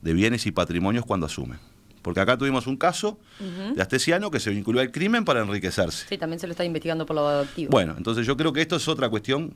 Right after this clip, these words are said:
Speaker 1: que es importante, que hace la transparencia, y es exigir que por lo menos la jerarquía de los que asumen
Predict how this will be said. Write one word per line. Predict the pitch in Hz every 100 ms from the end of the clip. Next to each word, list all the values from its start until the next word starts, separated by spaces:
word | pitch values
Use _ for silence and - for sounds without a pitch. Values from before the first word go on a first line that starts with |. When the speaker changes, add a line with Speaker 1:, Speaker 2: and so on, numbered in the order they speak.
| -
Speaker 1:
que | 127
es | 139
importante, | 147 135 131 147 160 151
que | 113
hace | 127 139
la | 123
transparencia, | 127 127 156 185 190 220
y |
es | 120
exigir | 117 113 107 120 90
que | 92
por | 110
lo | 117
menos | 131 143 98
la | 87
jerarquía | 92 110 113 107 160 120
de |
los | 98
que | -
asumen | 110 - 170 101 78